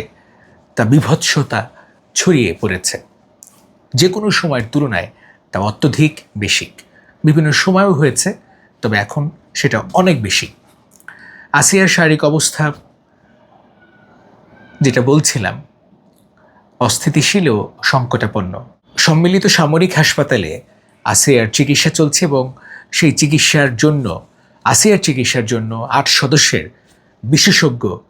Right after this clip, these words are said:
ডাক্তারের অধীনে মেডিকেল বোর্ড গঠন করা হয়েছে। উন্নত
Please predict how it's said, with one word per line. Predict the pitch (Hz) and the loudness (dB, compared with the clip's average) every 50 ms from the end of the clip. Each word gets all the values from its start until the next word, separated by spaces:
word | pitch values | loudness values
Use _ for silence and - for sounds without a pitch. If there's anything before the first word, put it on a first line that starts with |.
| _ _ _ _ _ _ _ _ - | _ _ _ _ _ _ _ _ -4
ডাক্তারের | 147 135 123 - - - 165 143 135 123 117 | -4 -4 -4 -4 -2 0 0 2 2 2 0
অধীনে | 110 - 131 120 90 76 - - _ _ _ _ _ | 0 0 -2 -2 -2 -4 -6 -12 _ _ _ _ _
মেডিকেল | 143 151 151 170 165 - 165 143 123 110 | 2 4 4 4 4 4 2 0 2 0
বোর্ড | 104 92 87 87 - - _ _ _ _ | -2 -2 -4 -8 -14 -20 _ _ _ _
গঠন | - 156 - - 151 143 123 - | -2 -2 -2 -2 -4 -4 -4 -4
করা | 101 95 87 82 | -4 -4 -4 -4
হয়েছে। | - 104 92 - - - - - - _ _ _ _ _ _ _ _ _ _ _ _ - - _ _ _ _ _ _ _ _ - | -4 -4 -4 -4 -4 -4 -6 -8 -12 _ _ _ _ _ _ _ _ _ _ _ _ -20 -20 _ _ _ _ _ _ _ _ 0
উন্নত | 139 147 143 143 131 | 2 4 4 2 2